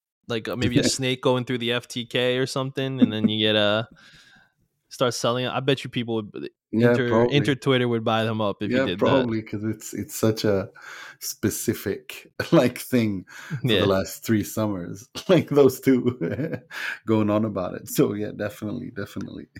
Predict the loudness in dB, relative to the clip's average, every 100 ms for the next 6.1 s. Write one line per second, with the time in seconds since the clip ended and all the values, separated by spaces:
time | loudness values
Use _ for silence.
0 | -2 -2 -2 -6 -6 -16 -16 -14 -14 -14
1 | -18 -20 _ -4 2 2 2 2 4 2
2 | 0 -6 -14 _ _ _ _ _ _ _
3 | _ 4 8 10 10 6 6 4 4 4
4 | 2 2 0 0 2 2 2 0 0 -4
5 | 0 2 2 2 2 0 -2 -4 -4 -8